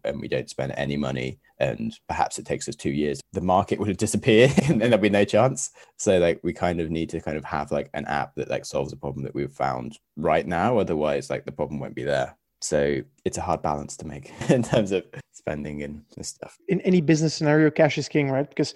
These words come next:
Speaker 2: even if you're going for a next fundraise, they'll always ask you, "Okay, how much runway do you have?" And if you're like, "Two months," then, you know, the sharks, they start smelling blood, and the valuation at which you can raise money suddenly takes <laughs> a sharp dive because of your short runway, et cetera.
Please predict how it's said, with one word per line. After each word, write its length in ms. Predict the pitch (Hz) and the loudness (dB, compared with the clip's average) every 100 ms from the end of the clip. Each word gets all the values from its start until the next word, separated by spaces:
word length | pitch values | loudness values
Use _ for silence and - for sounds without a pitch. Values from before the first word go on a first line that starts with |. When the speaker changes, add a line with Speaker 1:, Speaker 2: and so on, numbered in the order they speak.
| - | 2
Speaker 2:
even 220 | 185 170 | 4 4
if 160 | 175 175 | 4 4
you're 120 | 151 | 6
going 240 | 160 165 | 6 6
for 180 | - 160 | 6 6
a 20 | |
next 280 | 147 160 - | 6 2 2
fundraise, 420 | 160 165 180 175 | 2 4 4 4
they'll 160 | 165 151 | 4 6
always 220 | 160 151 | 8 8
ask 260 | 151 156 185 | 6 4 0
you, 60 | |
"Okay, 180 | 156 156 - | 0 -2 2
how 80 | 170 | 2
much 120 | 165 | 4
runway 320 | 143 170 180 | 4 4 4
do 80 | 175 | 4
you 160 | 180 170 | 4 4
have?" 200 | 185 190 | 0 -4
And 80 | 160 | -6
if 100 | 143 | 0
you're 120 | 160 | 2
like, 200 | 151 143 _ - | 2 0 _ -6
"Two 100 | 165 | -2
months," 400 | 151 196 - - _ 147 | 0 -2 -6 -18 _ 2
then, 360 | 156 156 160 - | 4 4 0 -2
you 140 | 160 | 2
know, 100 | 160 | 2
the 140 | 170 151 | 4 2
sharks, 460 | - 165 165 - | 4 2 2 -4
they 120 | 175 | -2
start 300 | 156 - 156 | 0 0 0
smelling 280 | - 165 147 | 0 0 0
blood, 300 | 135 160 175 - | 4 4 2 -2
and 400 | 156 151 147 151 | -4 -2 -2 -4
the 80 | 151 | 0
valuation 480 | 156 147 151 156 170 | 2 6 4 4 -2
at 80 | 185 | -2
which 220 | 156 - | -4 -6
you 60 | |
can 120 | 143 147 | -6 0
raise 240 | 151 135 | 0 0
money 280 | 165 160 165 | 0 0 0
suddenly 440 | - 156 151 156 - 156 | 0 0 2 0 -2 0
takes 220 | 170 - | 0 2
<laughs> 220 | 135 190 | 0 2
a 80 | 185 | 0
sharp 400 | - 180 170 - - - 151 | 4 4 4 2 -6 -6 0
dive 340 | 143 147 185 175 - - 180 | 4 6 4 0 -10 -12 -8
because 300 | 151 151 156 | -6 -2 -2
of 120 | 147 143 | -2 -4
your 140 | 143 | -6
short 220 | - - | -4 -4
runway, 420 | 160 151 165 170 - | -2 0 0 0 -4
et 80 | 175 | -6
cetera. 260 | 160 165 | -2 -2